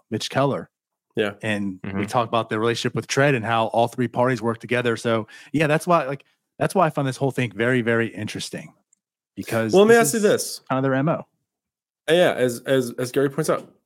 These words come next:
Speaker 2: do you guys think it could be that it has nothing to do with, uh, with Ke'Bryan? Like, could it just be that his double A hitters were not performing? I mean, he didn't have a lot to work with, but
Speaker 1: So we, we did discuss that. I mean, it is kinda,
Speaker 2: Yeah.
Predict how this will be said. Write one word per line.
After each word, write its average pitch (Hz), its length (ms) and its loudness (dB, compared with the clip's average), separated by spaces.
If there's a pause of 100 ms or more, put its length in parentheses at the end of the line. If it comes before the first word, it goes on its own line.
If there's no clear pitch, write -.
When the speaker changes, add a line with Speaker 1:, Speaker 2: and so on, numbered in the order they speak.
(160)
Speaker 2:
do 156 80 0
you 160 60 4
guys 196 180 6
think 185 140 2
it 175 100 -4
could 170 100 4
be 156 320 4 (300)
that 135 560 0
it 135 100 2
has 139 160 0
nothing 165 220 0
to 113 100 0
do 101 160 -2
with, 78 320 -8 (380)
uh, 92 280 -4 (480)
with 123 200 -2
Ke'Bryan? 98 380 -4 (520)
Like, 127 120 2
could 147 120 2
it 143 60 4
just 147 180 0
be 147 80 2
that 135 180 4
his 131 140 0
double 127 220 2
A 120 40 4
hitters 123 240 0
were 117 60 -4
not 117 160 -2
performing? 120 380 -6
I - 340 -14
mean, 113 60 -2
he 113 60 2
didn't 123 160 0
have 113 120 0
a 107 40 0
lot 107 180 0
to 113 80 -4
work 180 180 0
with, - 220 -8 (120)
but - 300 -4
Speaker 1:
So 131 480 -2 (300)
we, 117 180 -10 (140)
we 117 120 -6
did 135 200 -4
discuss 127 460 -2
that. 76 280 -10
I 120 80 -4
mean, 113 180 0
it 117 100 4
is 127 180 0
kinda, 120 180 0
Speaker 2:
Yeah. 113 280 0